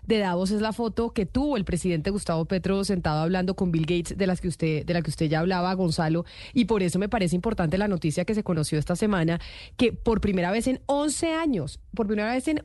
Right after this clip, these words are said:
once años, Microsoft supera a Apple como la empresa más valiosa del mundo, es decir, la que su acción y, y que está valorada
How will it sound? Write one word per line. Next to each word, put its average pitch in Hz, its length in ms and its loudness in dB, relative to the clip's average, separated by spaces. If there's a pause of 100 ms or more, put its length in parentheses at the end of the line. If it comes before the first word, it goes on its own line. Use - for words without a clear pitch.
once 330 480 0
años, 311 460 0
Microsoft 285 720 0 (100)
supera 226 720 0
a 240 260 -2
Apple 226 460 0 (380)
como 254 180 2
la 220 100 2
empresa 202 500 0
más 247 340 2
valiosa 269 400 0
del 220 140 0
mundo, 320 260 0
es 247 80 0
decir, 202 220 0
la 214 160 0
que 196 140 -2
su 196 100 -2
acción 220 340 0
y, 254 140 -6
y - 140 -2
que - 80 0
está 185 180 0
valorada 208 560 0